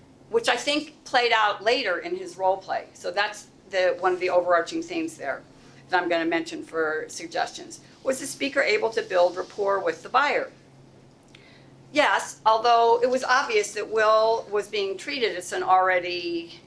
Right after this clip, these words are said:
as an already friend. He wasn't a stranger. So it could be, the dynamic would be different if you did not know the person in terms of having to build that rapport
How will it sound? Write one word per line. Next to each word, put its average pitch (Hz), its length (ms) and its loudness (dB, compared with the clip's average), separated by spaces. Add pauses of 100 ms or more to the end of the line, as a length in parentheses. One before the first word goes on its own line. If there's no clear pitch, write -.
(100)
as - 160 -14
an 208 60 -2
already 185 300 2
friend. 156 380 -4
He 185 160 -16 (160)
wasn't 202 280 0
a 160 80 -2
stranger. 180 760 -4 (280)
So 233 140 2
it 220 100 0
could 269 160 -2
be, 226 60 -6
the 214 120 0
dynamic 196 540 0
would 190 140 -8
be 180 100 -14
different 220 420 -2
if 180 160 -8
you 185 160 -8
did 175 240 -6
not 170 260 0
know 165 240 2
the 160 120 -4
person 165 500 -6
in 143 100 -8
terms 160 280 -8
of 147 120 -12
having 160 340 -6
to 160 100 -14
build 156 260 -4
that 147 160 -2
rapport 147 540 -2